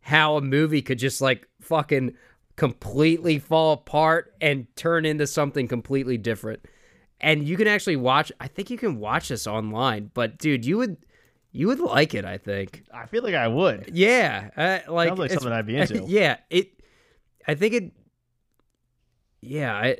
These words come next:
Speaker 1: all right, I found the link. I'll have to send you it. But, like, Sting is in it talking about it. He's, like, trying to come up with songs for fucking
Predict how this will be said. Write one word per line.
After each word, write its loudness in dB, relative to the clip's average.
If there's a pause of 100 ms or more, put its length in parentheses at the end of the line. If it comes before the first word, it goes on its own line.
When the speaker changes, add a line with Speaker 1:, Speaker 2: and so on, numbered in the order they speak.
Speaker 1:
all 0
right, -2
I -4
found 0
the -2
link. -4
I'll 0
have 2
to -4
send 0
you -2
it. -8
But, -2
like, 2
Sting 2
is 0
in 2
it -4
talking 0
about 2
it. 4
He's, 0
like, 0
trying 0
to 2
come -2
up -2
with -2
songs 0
for -4
fucking -4